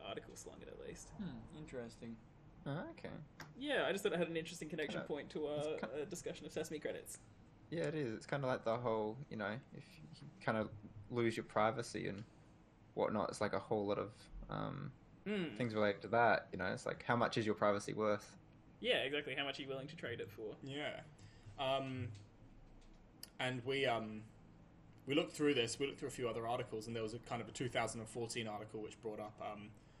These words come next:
Speaker 4: uh, MasterCard has been accessing public f-, uh, social media accounts since two thousand and fifteen, and they've
Speaker 1: Mm.
Speaker 4: been packaging them up and then selling them to banks.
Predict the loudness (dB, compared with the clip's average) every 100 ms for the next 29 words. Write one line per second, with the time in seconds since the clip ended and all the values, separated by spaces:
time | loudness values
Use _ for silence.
0 | -20 -20 -2 2 2 0 2 6 6 2
1 | -4 -2 -2 -2 -6 -8 -2 -2 -2 -6
2 | -12 -18 -20 -20 -6 0 0 0 -2 -2
3 | -4 0 0 2 -2 -4 -10 -8 -2 0
4 | 0 -2 -2 -4 -2 -4 -2 -2 -4 -6
5 | -6 -8 -6 -4 -4 -4 -6 -6 -8 -2
6 | 2 2 0 -12 -20 -8 -2 2 2 0
7 | 2 2 4 2 0 -2 0 0 0 -4
8 | -6 -2 2 2 2 -4 -4 0 -2 -2
9 | -6 -8